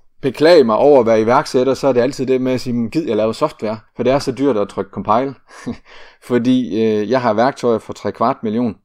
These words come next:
og hvis jeg skal lave en ændring, så koster det halvtreds, hundrede, hundrede halvtreds, to hundrede tusind, hvis jeg skal lave en lille ændring, øh, på de værktøjer. Fordi det er ikke kun at lave ændringer i værktøjer, det er også at få lavet tegninger, der skal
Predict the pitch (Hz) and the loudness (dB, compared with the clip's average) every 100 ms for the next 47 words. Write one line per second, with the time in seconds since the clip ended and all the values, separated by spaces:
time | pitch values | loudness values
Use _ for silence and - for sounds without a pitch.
0 | _ - 110 113 127 - 110 123 113 113 | _ -10 -8 -6 -6 -4 -2 -2 -2 -4
1 | 147 107 98 107 - 120 - 98 95 98 | -4 -8 -8 -8 -4 -4 -4 -6 -4 -4
2 | 95 - 120 123 - - 120 117 104 117 | -6 -6 -8 -8 -16 -8 -4 -4 -4 -6
3 | 110 101 110 - 113 101 110 123 - 104 | -6 -6 -10 -8 -8 -8 -10 -18 -20 -18
4 | - 101 98 107 104 104 104 110 98 - | -16 -14 -10 -8 -8 -8 -8 -10 -12 -16
5 | _ _ - 92 90 90 95 98 95 101 | _ _ -16 -14 -12 -12 -10 -8 -10 -10
6 | 101 98 95 - - _ _ - 110 110 | -10 -10 -10 -18 -20 _ _ -6 -4 0
7 | 117 127 - 127 117 107 120 120 113 135 | -2 -2 -4 -2 -2 -2 -2 -2 -4 -6
8 | 127 101 95 107 139 - 117 113 95 113 | -8 -10 -8 -8 -8 -10 -8 -8 -8 -6
9 | 110 104 101 120 - - - 98 98 95 | -4 -2 -2 -4 -12 -20 -18 -8 -8 -6
10 | 104 147 120 104 - 107 98 | -6 -6 -8 -10 -10 -10 -10